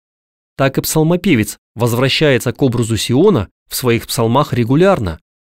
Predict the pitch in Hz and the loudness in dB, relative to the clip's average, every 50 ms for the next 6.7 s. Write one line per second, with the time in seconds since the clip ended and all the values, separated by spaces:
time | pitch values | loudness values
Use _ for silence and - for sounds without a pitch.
0 | _ _ _ _ _ _ _ _ 151 156 147 143 139 139 131 135 160 185 185 175 | _ _ _ _ _ _ _ _ 2 4 4 4 4 4 4 4 4 4 4 2
1 | 175 165 - 180 190 175 170 202 170 120 110 - - - 147 131 131 127 147 156 | 0 0 0 0 0 2 2 2 2 2 -2 -4 -4 -2 0 0 2 2 2 4
2 | 170 185 180 156 - - 98 90 90 80 76 - _ _ _ _ _ _ _ _ | 4 4 2 0 -2 -4 -4 -2 -4 -4 -6 -10 _ _ _ _ _ _ _ _
3 | _ - 113 123 143 160 165 156 165 139 - - 165 160 160 165 147 120 107 101 | _ -2 2 4 4 4 4 2 0 -2 0 0 0 2 4 2 2 2 0 -2
4 | 95 _ _ _ - 127 - - - 139 139 135 147 151 151 143 127 117 110 113 | -4 _ _ _ -8 -8 -4 0 2 2 2 4 4 4 4 4 2 2 0 0
5 | 110 120 165 233 220 - - 110 98 82 _ _ _ _ _ _ _ _ 123 117 | 0 2 0 0 0 -2 -4 -4 -6 -6 _ _ _ _ _ _ _ _ -2 0
6 | 117 117 117 131 135 - - 208 170 - - - 104 85 | 0 2 0 0 -2 0 0 0 0 -2 -2 -4 -6 -6